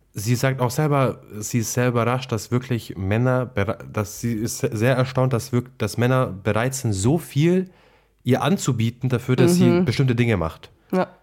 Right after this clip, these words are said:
Speaker 1: Also sie hat ges-, sie hat gesagt, sie hat schon so hohe Summen gehört für irgendwelche Sachen, wo sie, wo sie sich dachte so
Speaker 2: Ganz hoch im Kurs sind auch die guten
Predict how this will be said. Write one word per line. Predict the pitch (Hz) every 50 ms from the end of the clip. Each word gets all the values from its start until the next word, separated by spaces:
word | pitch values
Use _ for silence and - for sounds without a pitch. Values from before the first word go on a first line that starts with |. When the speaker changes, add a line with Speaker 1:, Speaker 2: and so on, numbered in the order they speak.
| _ _ -
Speaker 1:
Also | 117 110 104 110
sie | 123 131
hat | 120
ges-, | 120 110 - - 107
sie | 104 127
hat | 131 131
gesagt, | 123 120 135 135 135
sie | - 127
hat | 131 131
schon | 123 117 117
so | 110 127 160 190 202 - - - -
hohe | 151 156 156 143
Summen | 127 147 165 160 143 117
gehört | 110 104 107 117 120 -
für | - - 127
irgendwelche | 131 - 139 143 147 135 131 131 123 107
Sachen, | - 135 135 135 143 139 156 170 160 - - - - - - - - _ _
wo | - 117
sie, | 113 113 117 117 - -
wo | 117 120
sie | 120 120
sich | 113 117 107
dachte | 123 120 - 127 113
so | 107 113 113 117 - - - - _ _ _ - _ _
Speaker 2:
Ganz | - 196 180 180 - 185
hoch | 180 -
im | 185 185 185
Kurs | - 208 196 190 -
sind | 202 180 180
auch | 190 -
die | - 170
guten | - 175 175 165 180 180 180 180 175 185